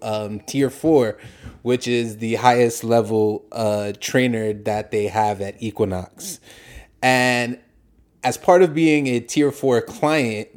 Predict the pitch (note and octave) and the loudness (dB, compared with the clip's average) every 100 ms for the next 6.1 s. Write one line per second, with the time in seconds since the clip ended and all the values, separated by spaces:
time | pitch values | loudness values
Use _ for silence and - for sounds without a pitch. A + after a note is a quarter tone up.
0 | - A#2+ C#3 A#2+ C3 C3 - - - B2+ | -14 -8 -6 -4 -2 -2 -4 -16 -8 -6
1 | A#2+ A#2 - C3 - D3+ B2 G#2+ - A#2+ | -4 -6 -4 -4 -2 0 0 -2 -2 0
2 | B2+ B2+ B2+ B2 A2+ A#2 A#2+ A#2+ A#2+ A2 | 0 -2 -4 -4 -6 -2 -2 0 -2 -4
3 | G#2+ A2 A2 G#2+ G#2 - A2 A2 G#2+ A#2+ | -4 -2 -2 -2 -4 -6 -6 -6 -6 -8
4 | B2+ B2 A#2 A#2+ - B2 A#2+ - - _ | -6 -4 -4 -6 -6 -6 -6 -16 -20 _
5 | _ - A2+ A2 - G#2+ A#2 A#2 G#2+ G#2 | _ -8 -6 -6 -8 0 2 2 0 -6